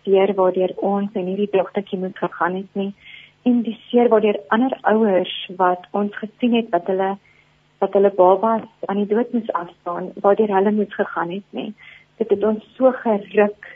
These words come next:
en om haar by die huis te kon gehad het was wonderlik, maar ons het, dit was vir ons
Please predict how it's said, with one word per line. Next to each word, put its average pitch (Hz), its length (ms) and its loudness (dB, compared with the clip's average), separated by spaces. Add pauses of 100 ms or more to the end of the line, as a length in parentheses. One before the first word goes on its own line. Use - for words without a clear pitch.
en 185 320 -4
om 196 160 -2
haar 190 160 4
by 208 80 2
die 175 140 4
huis 190 240 2
te 214 100 -4
kon 202 160 0
gehad 180 320 -2
het 202 160 -6
was 196 140 -4 (100)
wonderlik, 185 640 0
maar 175 240 -4
ons 190 240 -6
het, 185 180 -4 (520)
dit 202 80 -2
was 214 160 2
vir 233 100 2
ons - 140 -6